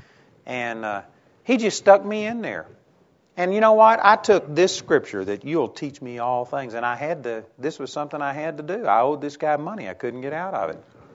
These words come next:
And so I started praying over it. And did you know that within two months, that man offered me an equal part of his business? I'd saved his business, brought him out of bankruptcy. I did things that he said were impossible to do.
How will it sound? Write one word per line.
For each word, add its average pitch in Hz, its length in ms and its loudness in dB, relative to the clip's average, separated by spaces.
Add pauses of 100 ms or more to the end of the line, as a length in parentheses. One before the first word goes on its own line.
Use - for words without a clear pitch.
(380)
And 131 180 -6
so 156 140 6
I 156 140 10
started 147 400 6
praying 196 420 4
over 95 300 -4
it. - 80 -10
And 127 160 -8
did 123 200 -6
you 226 180 -4
know 165 540 0
that 127 220 -2
within 113 480 -8
two 190 240 -4
months, 127 640 -10 (280)
that 143 200 0
man 139 300 -6
offered 120 500 2
me 104 340 -14 (300)
an 110 260 -4
equal 156 420 -6
part 123 380 -2
of 98 100 -12
his 107 220 -10
business? 95 460 -14
I'd 113 240 -6
saved 143 500 -4
his 131 160 -8
business, 135 500 -8
brought 135 300 2
him 139 140 -6
out 127 120 -2
of 101 140 -6
bankruptcy. 143 800 -4 (320)
I 151 100 6
did 147 320 -2
things 147 340 -8
that 127 120 -4
he 151 140 -8
said 151 280 -4
were 127 180 -4
impossible 147 640 -4
to 156 60 -14
do. 165 300 -12